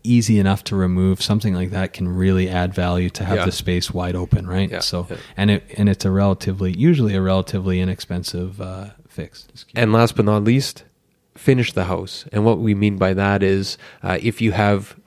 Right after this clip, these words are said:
Speaker 2: uh, square footage that's not being used or is finished for use, uh, you're gonna wanna finish that. So an example,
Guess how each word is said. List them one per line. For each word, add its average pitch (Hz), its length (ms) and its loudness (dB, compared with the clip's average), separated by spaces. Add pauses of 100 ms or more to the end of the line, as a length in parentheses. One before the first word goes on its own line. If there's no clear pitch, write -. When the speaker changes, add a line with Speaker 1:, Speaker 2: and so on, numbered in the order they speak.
(120)
Speaker 2:
uh, 92 360 -2
square 101 260 2
footage 101 300 0
that's - 340 -2
not 98 320 -2
being 95 240 -2
used 101 440 0 (320)
or 92 300 0 (320)
is 104 180 -8
finished 113 400 0
for 120 160 2
use, 123 380 2 (380)
uh, 95 400 0
you're 101 180 4
gonna 101 140 6
wanna 98 200 2
finish 98 360 0
that. 90 220 -4
So 101 220 2
an 98 60 0
example, 98 800 2